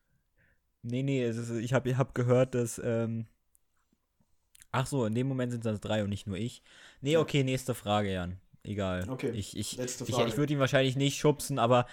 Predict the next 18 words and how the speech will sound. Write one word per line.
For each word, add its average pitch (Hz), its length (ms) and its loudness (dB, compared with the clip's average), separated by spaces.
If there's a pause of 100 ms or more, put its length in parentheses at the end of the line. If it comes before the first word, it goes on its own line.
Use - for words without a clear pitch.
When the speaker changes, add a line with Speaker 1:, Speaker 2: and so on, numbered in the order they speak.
Speaker 1:
aber 120 240 4
nicht 127 300 -2
aus, 120 360 4 (240)
nicht 123 220 -2
weil 120 120 4
ich 117 100 -4
mir 117 100 0
denken 120 380 -2
würde, 113 340 0
oh, 143 420 4 (460)
äh, 110 240 2
eins 120 460 -4
gegen 110 280 0
fünf, 139 360 0
sondern 117 260 2
einfach 113 380 -2
nur, 120 280 2
weil 107 380 2